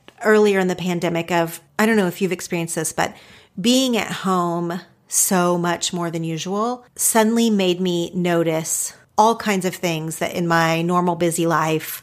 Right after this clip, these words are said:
I don't notice, like in the physical house. You know, I noticed that the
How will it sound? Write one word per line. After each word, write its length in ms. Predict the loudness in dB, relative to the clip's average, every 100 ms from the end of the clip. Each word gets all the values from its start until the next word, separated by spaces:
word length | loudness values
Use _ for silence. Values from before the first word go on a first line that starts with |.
| _
I 80 | -2
don't 240 | 0 0 0
notice, 560 | -2 -4 -6 -6 -8 -12 _ _
like 280 | -2 -2 0
in 400 | 2 4 2 -2 -8
the 140 | -4
physical 380 | -2 -2 -2 -4
house. 400 | 0 -2 -2 -2
You 80 | -4
know, 160 | -4 -6 -2
I 120 | 0
noticed 400 | 2 0 -2 -2
that 240 | -4 -2
the 360 | -2 0 0